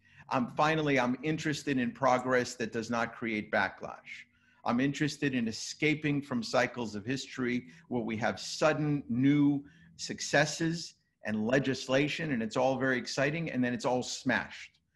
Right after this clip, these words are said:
because we didn't create a coalition, uh, across enemy lines with the very people who have the most, um, violent attitudes and the most sense of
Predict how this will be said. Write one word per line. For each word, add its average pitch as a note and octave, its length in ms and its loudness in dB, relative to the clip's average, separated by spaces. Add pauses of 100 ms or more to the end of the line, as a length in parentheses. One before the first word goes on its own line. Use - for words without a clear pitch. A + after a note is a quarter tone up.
(320)
because A#2+ 420 0
we A#2 80 0
didn't C3 300 2
create B2+ 340 0
a A#2 60 -2
coalition, A2+ 880 -2 (320)
uh, A2 220 4 (100)
across C3+ 600 2
enemy A2+ 300 0
lines G2+ 500 -4 (240)
with C3 300 0
the B2 60 -2
very C3 420 6
people B2 460 -2
who G#2 120 -8
have A2+ 440 0
the G#2 60 -6
most, A2 540 0 (360)
um, G#2 460 2 (180)
violent B2+ 480 4
attitudes C#3+ 720 -2
and A#2 140 0
the A2+ 60 0
most B2+ 400 0
sense B2 260 -2
of G2+ 80 -6